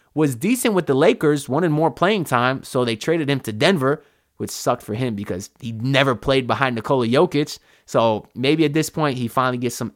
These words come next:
actual run at the backup center role and can show everybody what he can truly do. So I'm a fan of his. I don't think he'll have a massive role because he will split times between, with Orlando Robinson and himself. But I think as the regular season goes on, Spo will kinda, uh, decide which one of those two guys he likes more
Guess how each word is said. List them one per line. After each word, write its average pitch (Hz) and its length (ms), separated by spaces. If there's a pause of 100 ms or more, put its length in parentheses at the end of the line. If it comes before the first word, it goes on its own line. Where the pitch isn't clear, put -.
actual 120 440
run 120 360 (320)
at 123 180
the 120 60
backup 113 360
center 120 240
role 127 320 (160)
and 117 140
can 113 80
show 120 220
everybody 117 340
what 113 140
he 127 100
can 117 120
truly 120 280
do. 127 280 (160)
So - 120
I'm 233 100
a 226 40
fan 190 200
of 185 60
his. 185 240 (180)
I 135 60
don't 160 120
think 151 180
he'll 147 100
have 151 140
a 139 40
massive 139 440
role 147 160
because 127 300
he 135 60
will 127 220
split - 300
times 123 320
between, 123 380
with 117 160
Orlando 123 380
Robinson 123 440
and 139 200
himself. 156 460 (480)
But 131 100
I 123 40
think 160 240
as 143 100
the 139 80
regular 139 240
season 135 340
goes 110 280
on, 151 320 (180)
Spo 127 260
will 123 120
kinda, 120 320 (280)
uh, 101 280
decide 117 420
which 120 220
one 123 100
of 117 60
those - 140
two 127 140
guys 110 260
he 117 80
likes 107 300
more 107 280